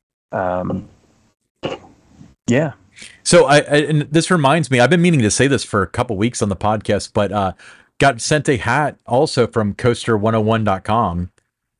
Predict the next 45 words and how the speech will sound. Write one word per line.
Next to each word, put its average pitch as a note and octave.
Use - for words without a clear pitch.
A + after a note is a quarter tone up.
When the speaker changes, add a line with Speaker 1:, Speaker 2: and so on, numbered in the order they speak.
Speaker 2:
So, A#2+
Speaker 1:
Yes, B2+
we C3+
did. A2+
Speaker 2:
so A#2+
did A2
you A#2
get C3+
the C3
Speaker 1:
We A#2
Speaker 2:
hat C3+
Speaker 1:
both D3
Speaker 2:
too? G#2+
Speaker 1:
did. G2+
I A#2
did, G2
yes. G2+
Speaker 2:
Awesome. A#2
So, B2+
uh, A#2+
I D3
don't C#3
have B2
the G#2+
hat A#2
on G#2+
me. G2
I G2
intended G#2+
to F#2
show A2
it G2
on G2+
camera, G#2
but, G2+
uh, G#2
check D#3
out D3
coaster C3
one A#2+
oh A#2+
one A2+
dot G#2+
com. A2
Uh, G2+